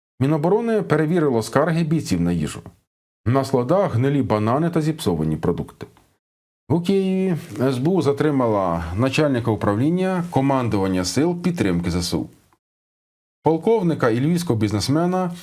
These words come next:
викрили на схемі відкатів на оборонних закупівлях. Що тут можна сказати? Останні кілька тижнів ми бачили вже багато новин про затримання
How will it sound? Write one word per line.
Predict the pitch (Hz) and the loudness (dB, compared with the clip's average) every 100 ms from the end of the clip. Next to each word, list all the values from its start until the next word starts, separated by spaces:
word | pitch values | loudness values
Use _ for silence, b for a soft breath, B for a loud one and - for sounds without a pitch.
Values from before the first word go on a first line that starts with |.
| B B | B B
викрили | 92 110 180 165 127 | -2 0 2 0 0
на | 110 | 0
схемі | 104 - 147 143 | -2 -2 0 0
відкатів | 107 90 - 98 107 151 165 - | -2 -4 -2 -2 0 -2 -2 -4
на | 175 190 | 0 0
оборонних | 175 147 95 87 | 0 0 0 -2
закупівлях. | 87 87 85 - - _ _ _ _ _ _ | -2 -6 -8 -12 -12 _ _ _ _ _ _
Що | - 190 | -4 -2
тут | 214 | 0
можна | 156 147 147 | 0 0 -2
сказати? | 120 120 82 - - - - _ _ _ | -2 -2 -2 -6 -12 -16 -20 _ _ _
Останні | 117 156 147 | -2 0 0
кілька | 143 143 | 0 0
тижнів | 139 196 185 175 131 104 | 0 -2 0 0 0 0
ми | 139 | 0
бачили | 151 151 143 147 | 0 0 0 0
вже | 117 139 123 | 0 0 0
багато | 104 135 143 113 104 | 0 2 2 0 -2
новин | 98 104 123 175 175 170 170 B B _ - | -2 0 0 0 0 -2 -8 B B _ -2
про | 117 110 | 0 0
затримання | 120 135 143 113 107 98 92 87 | 0 0 2 2 0 0 0 0